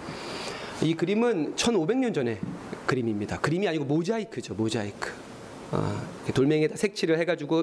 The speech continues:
이렇게 붙여서 하나의 이제 퍼즐같이 만들어 놓은 것인데요. 어, 당연히 이 그림의 제목은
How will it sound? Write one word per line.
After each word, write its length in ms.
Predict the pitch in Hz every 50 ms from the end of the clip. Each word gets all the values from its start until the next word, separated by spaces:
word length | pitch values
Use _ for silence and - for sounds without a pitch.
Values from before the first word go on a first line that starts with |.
| 165 165
이렇게 180 | - - 139
붙여서 640 | 131 - 139 - - 170 147 - 151 160 208 220 - - - - - - -
하나의 460 | - 160 156 147 139 131 131 127 -
이제 120 | 113 -
퍼즐같이 520 | - - - 190 170 185 175 156 143 - 143
만들어 360 | 127 113 120 117 127 123 113
놓은 180 | 117 113 110 120
것인데요. 460 | 117 113 139 135 135 156 185 208 185 - - - - - - - - - - - - - - - - - - - - - - - - - - -
어, 600 | - 127 127 123 120 120 120 120 117 117 117 - - - - - - -
당연히 480 | 160 170 196 202 202 208 196 185 175
이 180 | 151 175 180 175
그림의 320 | - 170 165 175 175 165
제목은 540 | 165 165 156 156 151 151 160 151 147 135